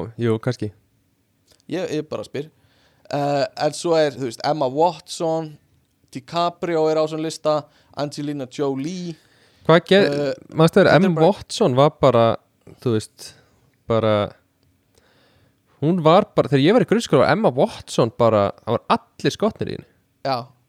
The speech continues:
Speaker 2: það, það var bara þannig. Þetta var svolítið svona Birgitta Haukdal heimsins, sko.
Speaker 1: Já.
Speaker 2: Eh, en bara, þú veist, hún, já, já, það var bara, það voru allir skotnir í henni, sko.
Speaker 1: Já.
Speaker 2: Og hérna, það var bara, hún var náttúrulega líka bara mest töff,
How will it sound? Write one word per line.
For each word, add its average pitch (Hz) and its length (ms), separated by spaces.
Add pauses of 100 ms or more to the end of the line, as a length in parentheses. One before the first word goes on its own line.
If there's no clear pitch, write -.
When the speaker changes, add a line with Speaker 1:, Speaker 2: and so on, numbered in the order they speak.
(160)
Speaker 2:
það, 139 200
það 151 200
var 156 140
bara 127 140
þannig. 113 220 (560)
Þetta 139 140
var 143 80
svolítið 147 260
svona 143 240 (280)
Birgitta 156 360
Haukdal 151 360
heimsins, 139 460
sko. 123 160 (500)
Speaker 1:
Já. 113 240 (240)
Speaker 2:
Eh, 131 380 (200)
en 135 200
bara, 131 240 (260)
þú 135 160
veist, 123 180
hún, 139 240
já, 131 240
já, 120 120 (180)
það 127 180
var 135 120
bara, 131 160
það 139 120
voru 156 120
allir 151 260
skotnir 123 280
í 104 60
henni, 104 180
sko. 131 200 (260)
Speaker 1:
Já. 113 220 (240)
Speaker 2:
Og 139 240
hérna, 135 360
það - 60
var 143 160
bara, 139 260
hún 143 240
var 143 260
náttúrulega 135 380
líka 131 160
bara 127 100
mest 135 300
töff, 117 300